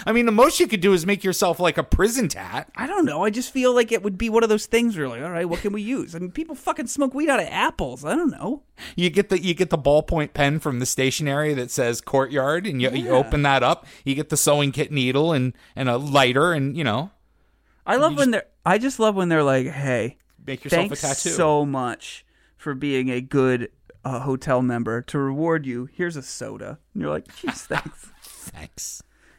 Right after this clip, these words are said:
Speaker 2: And, uh, what is it? Is it, uh, what's the one that has the cookies? I think it's Doubletree.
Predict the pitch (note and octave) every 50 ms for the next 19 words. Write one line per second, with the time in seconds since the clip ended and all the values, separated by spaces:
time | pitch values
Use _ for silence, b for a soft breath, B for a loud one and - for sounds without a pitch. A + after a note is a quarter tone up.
0 | _ _ _ - F3+ F3 E3+ E3+ D#3+ D#3 F#3 A3+ G3 D#3+ D#3 D3 C#3 C#3+ C#3 C#3+
1 | C#3 C3 - _ _ - D3 D3 C#3+ C#3 C#3+ E3 A3 A#3+ - - - D#4+ D#4+ D4+
2 | C4 G#3 G3+ F#3 F3+ E3+ D#3 - C#3+ C3+ C3 - - D3+ C#3+ - - A#2 A#2+ -
3 | C#3 C#3+ E3 E3+ E3+ D#3 D#3+ D3+ - B2 A#2 C#3 D3 D3+ - - E3+ E3 E3 F3